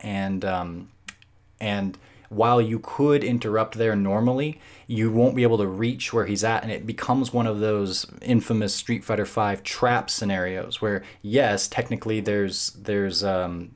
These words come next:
there's a gap here, or you should be able to punish, but because of the spacing, your attempt to punish actually becomes, uh, detrimental to you,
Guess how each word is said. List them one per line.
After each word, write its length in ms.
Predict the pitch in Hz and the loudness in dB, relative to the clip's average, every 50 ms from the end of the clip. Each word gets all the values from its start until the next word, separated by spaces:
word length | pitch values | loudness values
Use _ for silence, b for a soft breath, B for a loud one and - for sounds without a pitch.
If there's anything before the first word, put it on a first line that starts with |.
| _ | _
there's 160 | - 107 95 | -6 -6 -4
a 60 | 92 87 | -4 -2
gap 340 | 82 104 107 113 - - | 0 0 2 2 0 -2
here, 300 | - - 110 98 95 92 | -4 -6 -6 -4 -4 -4
or 220 | - - 101 98 98 | -4 -4 -2 -2 -2
you 220 | 95 98 98 98 | -2 -4 -4 -4
should 300 | 95 - - - 123 110 | -6 -4 -4 -2 -2 -2
be 120 | 101 107 107 | 0 -2 -2
able 160 | 101 101 101 | -2 -2 -4
to 60 | - | -6
punish, 540 | - - - 139 127 107 95 85 - - B B B B B | -8 -4 0 0 0 0 0 -4 -6 -10 B B B B B
but 200 | 120 117 117 - | 0 0 0 0
because 300 | 113 110 - - 110 95 | 0 -4 -4 -4 -4 -4
of 80 | 95 92 | -4 -6
the 80 | 92 | -6
spacing, 640 | 92 - - - 143 151 147 - - 107 98 101 98 98 B B B | -6 -6 -2 2 2 4 4 2 2 0 0 0 -2 -4 B B B
your 280 | - 113 123 123 120 | 0 2 4 6 6
attempt 320 | 113 - - 113 101 95 - | 4 4 0 -2 -4 -2 -6
to 60 | - | -8
punish 380 | - - 139 120 107 98 - - | -4 0 0 2 2 0 -2 -4
actually 360 | - 110 104 - - - 110 98 | -2 -2 -2 -2 -2 -4 -4 -4
becomes, 640 | 98 98 - - - 104 101 101 95 92 - - | -4 -6 -6 -4 -4 -2 0 0 -2 -2 -4 -4
uh, 320 | 104 95 92 90 90 92 - 98 | -4 -4 -2 -2 -4 -6 -8 -4
detrimental 540 | 95 98 98 - - 98 113 120 117 113 98 | -4 -4 -2 -2 -2 0 2 2 0 0 -4
to 160 | - - 101 | -6 -6 -4
you, 240 | 98 95 92 90 | -4 -4 -4 -6